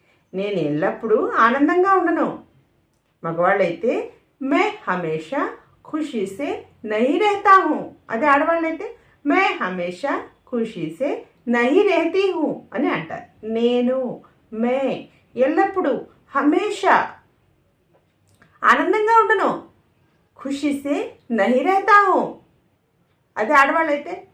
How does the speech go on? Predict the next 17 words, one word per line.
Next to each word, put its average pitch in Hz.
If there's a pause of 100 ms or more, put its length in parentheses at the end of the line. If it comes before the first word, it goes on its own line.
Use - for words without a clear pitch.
(200)
నహీ 285 (140)
రెహతీ 285 (100)
హూ. 320 (1000)
ఏంటి 233
ఫ్రెండ్స్, 494 (520)
నేను 147 (120)
ఎల్లప్పుడూ 175 (580)
ఆనందంగా 453
ఉండను. 392 (400)
ఈ - (100)
వాక్యాన్ని 269
మగవాళ్ళైతే 156 (540)
మే 302 (180)
హమేషా 170 (400)
ఖుషీసే 277 (120)
నహీ 262
రెహతా 403